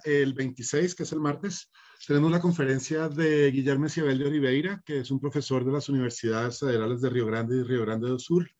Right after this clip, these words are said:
en Brasil. Eh, él trabaja temas africanos y nos va a hablar de la búsqueda africana para, por el desarrollo y la inserción internacional,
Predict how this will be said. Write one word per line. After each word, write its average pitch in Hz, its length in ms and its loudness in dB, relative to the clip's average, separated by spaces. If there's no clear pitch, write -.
en 123 220 0
Brasil. 165 560 2
Eh, 117 320 0
él 110 100 -6
trabaja 135 300 0
temas 139 240 -2
africanos 170 600 -2
y 139 60 2
nos 139 160 4
va 139 40 4
a 143 40 6
hablar 151 220 4
de 160 80 2
la 160 60 0
búsqueda 151 340 0
africana 131 400 -2
para, 147 180 -2
por 131 160 -2
el 123 80 2
desarrollo 123 500 0
y 143 60 2
la 147 60 2
inserción 120 380 -4
internacional, 151 720 -2